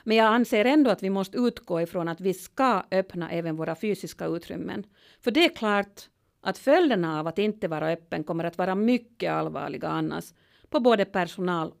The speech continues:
och studerande och deras välmående. För att inte tala om förstås att få igen hela Finland att rulla igen.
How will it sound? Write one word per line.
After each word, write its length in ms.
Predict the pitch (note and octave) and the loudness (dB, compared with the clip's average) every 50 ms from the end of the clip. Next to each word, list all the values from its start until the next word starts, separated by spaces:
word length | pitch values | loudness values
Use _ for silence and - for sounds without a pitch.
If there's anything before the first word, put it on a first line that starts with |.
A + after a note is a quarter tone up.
| _ _ | _ _
och 120 | - G3 | -8 -8
studerande 680 | F#3+ - A3 - G3 F3 D#3+ D3+ D#3 D3+ D#3 D#3 E3+ E3 - _ _ _ _ | -6 -4 -4 -2 0 0 -2 -2 -2 -4 -6 -6 -6 -8 -10 _ _ _ _
och 120 | - F#3+ F#3 | -6 -2 0
deras 340 | F#3+ F3 D#3 E3 D#3+ - | 0 0 0 -2 -4 -2
välmående. 720 | - C4 C4 A3+ F#3+ D#3 D3+ - - D3+ D#3+ - - - - - _ _ _ _ _ _ _ _ _ _ _ _ _ _ | 0 2 2 2 2 0 -2 -6 -8 -10 -10 -10 -10 -10 -12 -16 _ _ _ _ _ _ _ _ _ _ _ _ _ _
För 160 | _ - G#3 | _ 0 0
att 140 | G3+ F3+ - | 0 2 2
inte 320 | A3 G#3+ A3 G#3 A3 G3+ | 2 2 2 2 0 -2
tala 380 | D#3+ - - D3+ D3+ D3+ D#3 D3+ | -4 -2 -4 -4 -4 -2 -2 -4
om 120 | D3+ D#3 | -4 -6
förstås 500 | - F3+ D#3+ - - E3+ E3+ D#3+ - - - | -6 -8 -8 -4 -4 -4 -4 -4 -8 -12 -10
att 140 | - F3 - | -10 -8 -4
få 220 | - G#3+ G3 F3+ | -2 0 2 2
igen 440 | F#3+ F#3 F3+ F3 F3 F3 F3 F3 _ _ | 2 0 0 -2 -2 -4 -6 -10 _ _
hela 260 | - A3+ G3+ F#3+ F3 | 0 0 0 0 0
Finland 480 | - F3 D#3+ D#3 D#3 D3 D3+ E3+ F3 - - | -4 -6 -6 -6 -6 -8 -8 -10 -12 -12 -10
att 160 | - E3+ - | -8 -8 -6
rulla 400 | F#3 G3 F#3+ E3+ D#3+ - - D#3+ - _ _ | -4 -4 -4 -4 -4 -6 -8 -10 -14 _ _
igen. 420 | - D#3+ D#3 D#3+ D3+ - - - | -10 -8 -8 -6 -8 -8 -10 -12